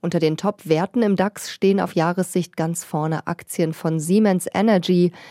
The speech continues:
mit einem Jahresplus von dreihundertsechzig Prozent, gefolgt von Rheinmetall mit einhundertachtzehn Prozent Kursgewinn. Aktien von Triebwerkshersteller M T U legten fast siebenundsiebzig Prozent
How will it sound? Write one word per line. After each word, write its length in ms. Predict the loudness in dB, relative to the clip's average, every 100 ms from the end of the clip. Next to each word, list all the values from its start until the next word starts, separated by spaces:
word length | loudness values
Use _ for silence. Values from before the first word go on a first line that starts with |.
| -14 -4
mit 160 | -2
einem 240 | 0 0 2
Jahresplus 760 | 2 2 0 -2 0 0 0
von 240 | -2 0 0
dreihundertsechzig 1000 | 0 2 4 2 2 -2 -2 -2 -4 -4
Prozent, 640 | -6 -4 0 0 -2 -8 -18 -20 -20 -10
gefolgt 400 | -6 0 0 -2
von 200 | -6 -4
Rheinmetall 600 | 0 0 2 0 0 0
mit 360 | 2 0 -2 -12 -6
einhundertachtzehn 880 | -4 -2 -2 -2 -4 -6 -4 -4
Prozent 520 | -2 -6 -2 -2 -2 -2
Kursgewinn. 680 | -2 -2 -2 2 4 2 0 -8 -20 -20 -12 -6
Aktien 440 | -6 -4 -2 0
von 240 | 0 -4
Triebwerkshersteller 1120 | -4 -6 -4 -2 -2 -2 -4 -4 -2 -2 -2 -4
M 120 | -6
T 160 | -6 -2
U 240 | 0 0 _ -4
legten 420 | 0 0 _ -4
fast 340 | -2 -4 -6 -8
siebenundsiebzig 1120 | -2 0 2 2 2 0 -4 -4 -2 -2 -4
Prozent 600 | -6 -4 -2 -2 -2